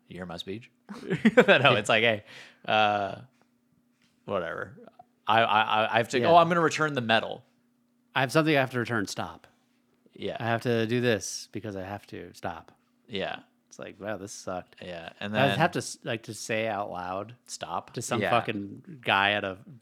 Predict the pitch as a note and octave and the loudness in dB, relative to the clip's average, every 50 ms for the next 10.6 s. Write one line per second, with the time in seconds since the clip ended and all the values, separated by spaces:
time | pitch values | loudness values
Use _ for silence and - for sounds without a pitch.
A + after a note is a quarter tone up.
0 | - _ - - A2+ G2+ G2 G2+ - - G#2+ G#2 G#2 G#2+ A#2+ A#2 A#2 - _ _ | -20 _ -10 -10 -8 -8 -8 -10 -8 -6 -6 -6 -6 -8 -10 -12 -12 -12 _ _
1 | _ _ _ _ - - - - - B2+ _ _ _ _ _ _ _ - - B2 | _ _ _ _ -18 -18 -18 -18 -20 -20 _ _ _ _ _ _ _ -14 -10 -6
2 | A2 A2+ G#2 - - A2 G#2 G#2 G#2 G2+ G2 G2+ F#2+ G2 G2 G2+ G2+ G2+ G2+ F#2+ | -6 -6 -6 -6 -6 -6 -4 -4 -4 -6 -6 -6 -6 -4 -4 -4 -4 -6 -8 -8
3 | F2+ G2+ F#2+ G2+ C#2 - G2+ G2 F#2 _ _ _ - A2+ G2+ F#2 F2 F2 E2+ F2 | -8 -8 -10 -8 -6 -6 -6 -8 -8 _ _ _ -12 -10 -8 -6 -6 -6 -6 -6
4 | - - - - - - G#2+ F#2 E2+ E2 F2 F#2+ F#2+ F#2+ F#2 E2+ - - - - | -10 -12 -16 -20 -20 -20 -18 -18 -16 -16 -16 -14 -10 -10 -10 -12 -12 -14 -10 -8
5 | F2 D#2+ D#2+ E2 E2 E2+ - - E2+ E2 E2+ - - F2+ F#2 _ _ _ _ _ | -8 -8 -8 -12 -12 -14 -16 -16 -18 -18 -16 -16 -18 -20 -20 _ _ _ _ _
6 | _ _ _ _ - - A#2+ A2 G#2 G2 F#2+ F#2+ F#2 F#2 A2 A#2+ C3 C#3 C3 B2+ | _ _ _ _ -4 2 4 4 4 4 0 -2 -6 -6 -4 -4 -2 -2 0 2
7 | B2 A#2 - G#2+ F2+ - _ _ _ - G#2 G#2 G2+ - - _ _ _ _ _ | 0 0 0 -2 -8 -10 _ _ _ -4 -2 -2 -2 -4 -8 _ _ _ _ _
8 | _ - - F#2 F2 - A2 A2+ A2 G#2+ G#2 - F#2+ E2+ E2+ - G#2 G2 F#2+ G#2 | _ -6 -6 -6 -2 0 0 0 0 0 -2 -4 -4 -4 -4 -6 -8 -8 -10 -10
9 | - - G#2 - - - A2 G#2 G#2 G2 G2 G2 G2+ A#2 B2+ B2+ A2 A#2 A2+ A2 | -6 -6 -6 -6 -6 -8 -6 -6 -4 -2 -2 0 0 2 0 2 4 4 4 6
10 | G#2 F#2+ F#2+ G#2 A2 A2+ G2+ F#2+ G2+ F#2+ F#2+ - | 4 4 2 0 0 -2 -2 -4 -4 -6 -6 -6